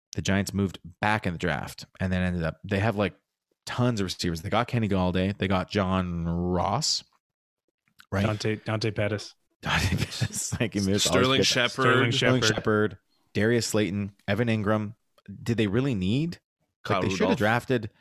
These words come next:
Speaker 1: Who came after? They should have got Kwity Paye, the defensive end, or Caleb Farley, cornerback, but no. They got Kadarius
Speaker 3: But they
Speaker 1: Toney.
Speaker 3: know
Speaker 1: So
Speaker 3: Sterling Shepard is good for only two games in a season. Um,
Speaker 1: I guess, yeah.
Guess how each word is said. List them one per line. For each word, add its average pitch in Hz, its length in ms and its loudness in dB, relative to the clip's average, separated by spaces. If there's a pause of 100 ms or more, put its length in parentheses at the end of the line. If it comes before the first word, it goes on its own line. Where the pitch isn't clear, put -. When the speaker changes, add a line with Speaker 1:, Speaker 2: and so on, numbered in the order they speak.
(400)
Speaker 1:
Who 180 100 -2
came 170 240 0
after? 151 460 -2 (580)
They 131 80 0
should 202 180 0
have 170 80 2
got 165 220 0
Kwity 147 300 0
Paye, 160 320 0 (120)
the - 80 -4
defensive 113 360 -2
end, 104 240 0
or - 60 -6
Caleb 117 320 0
Farley, 143 300 0
cornerback, 107 420 -2
but 71 100 -6
no. 113 200 -4 (1120)
They 90 120 -2
got 92 300 -2 (560)
Kadarius 92 320 -2
Speaker 3:
But 131 160 2
they 120 80 4
Speaker 1:
Toney. 117 60 4
Speaker 3:
know 131 200 2
Speaker 1:
So - 220 0
Speaker 3:
Sterling 117 240 2
Shepard 113 420 0
is 104 320 -2 (100)
good 107 240 -2
for 113 160 -2
only 101 280 0
two 117 240 -4
games 101 280 -2
in 92 80 -4
a 87 60 -4
season. 92 440 -6 (480)
Um, 80 500 -2
Speaker 1:
I 85 80 -2
guess, 95 340 0
yeah. 98 200 0